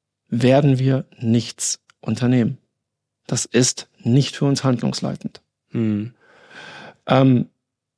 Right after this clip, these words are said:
Speaker 1: und bis zum heutigen Tag ist es auch tatsächlich so, und deshalb ist es uns auch sehr, sehr wichtig, dass jeder Investor versteht, was wir dort tun. Also wir
Speaker 2: Mhm.
Speaker 1: verfahren nicht nach dem Motto,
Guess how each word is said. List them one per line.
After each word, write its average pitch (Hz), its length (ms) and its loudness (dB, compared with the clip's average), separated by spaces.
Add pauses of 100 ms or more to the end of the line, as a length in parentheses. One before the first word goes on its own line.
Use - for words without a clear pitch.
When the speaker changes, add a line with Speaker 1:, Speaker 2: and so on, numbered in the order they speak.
(140)
Speaker 1:
und 135 280 0 (1600)
bis - 180 -2
zum 135 180 2
heutigen 139 400 0
Tag 123 540 -2 (400)
ist 135 140 -2
es 123 120 -4
auch 131 160 0
tatsächlich 135 580 -2
so, 147 180 0
und 143 140 2
deshalb 135 280 0
ist 143 120 0
es 139 100 -4
uns - 180 -4
auch 123 140 -2
sehr, - 180 0
sehr 120 260 0
wichtig, 143 380 -2
dass - 200 -4
jeder 131 260 0
Investor 131 640 0 (380)
versteht, - 1000 -2 (460)
was 117 240 -2
wir 117 80 -2
dort 123 200 -4
tun. - 320 -8
Also 127 200 -4
wir 135 60 2
Speaker 2:
Mhm. 120 40 -4
Speaker 1:
verfahren 127 540 0
nicht 170 380 2
nach 139 180 2
dem 135 160 0
Motto, 147 420 2